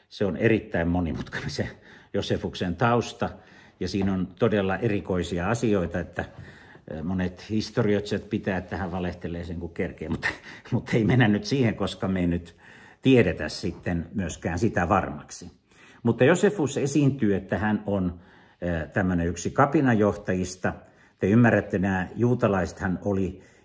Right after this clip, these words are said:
jos ne oli uskonnollisia, niin eihän ne antanut periksi siellä Israelissa. Eihän ne nyt loikannut toiselle puolelle. Mutta Josefus loikkasi, ö, näiden roomalaisten puolelle, ja hän teki ennusteen, että Jumala on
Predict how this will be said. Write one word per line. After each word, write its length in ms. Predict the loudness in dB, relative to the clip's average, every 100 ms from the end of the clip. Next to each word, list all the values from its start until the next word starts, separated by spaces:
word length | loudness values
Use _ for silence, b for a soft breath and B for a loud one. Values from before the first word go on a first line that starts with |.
| -6
jos 80 |
ne 60 | -2
oli 100 | 0
uskonnollisia, 920 | 2 2 4 4 6 4 0 -2 -4
niin 140 | -4 2
eihän 260 | 2 2
ne 60 | 0
antanut 360 | -2 -4 -4
periksi 420 | 4 6 6 -2 -10
siellä 220 | -10 -8
Israelissa. 720 | -10 -12 -18 -20 -20 -20 -20 -20 _ _ _ _
Eihän 160 | 2
ne 60 | 4
nyt 160 | 4 6
loikannut 480 | 6 4 0 -6
toiselle 380 | -2 -2 -2 -10 -14
puolelle. 380 | -16 -16 -20 -20 _ B B
Mutta 200 | B 6
Josefus 560 | 6 6 2 2 0
loikkasi, 720 | 2 2 2 0 0 0 -2 B B B B B
ö, 480 | 0 2 0 -2 -4
näiden 420 | -2 0 2 0 0
roomalaisten 720 | 2 4 4 2 0 0 0
puolelle, 580 | 2 2 2 2 2 0 -4 B B B B
ja 160 | 0 2
hän 340 | 4 2 0 -8 -10
teki 340 | -2 2 4
ennusteen, 800 | 6 6 4 2 -8 -10 -8 -8
että 240 | -12 -6 -2
Jumala 440 | 2 2 2 2
on 220 | -2 -4